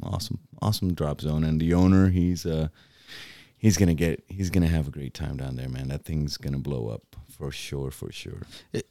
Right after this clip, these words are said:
Speaker 2: I guess it's gonna be mostly tourism that keeps, keeps it in business there.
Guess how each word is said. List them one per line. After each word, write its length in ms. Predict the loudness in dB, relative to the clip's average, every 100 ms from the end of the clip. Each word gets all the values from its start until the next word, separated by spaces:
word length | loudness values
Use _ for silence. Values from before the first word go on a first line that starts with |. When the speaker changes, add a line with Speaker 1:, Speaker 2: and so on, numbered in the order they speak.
| 2
Speaker 2:
I 100 | 6
guess 200 | 8 6
it's 140 | 4
gonna 160 | 4 4
be 100 | 6
mostly 320 | 6 4 2
tourism 480 | 4 6 6 6 4
that 80 | 2
keeps, 480 | 0 0 0 -2 -4 -14 _
keeps 220 | -4 0
it 60 | 2
in 100 | 4
business 320 | 4 2 2
there. 220 | 2 0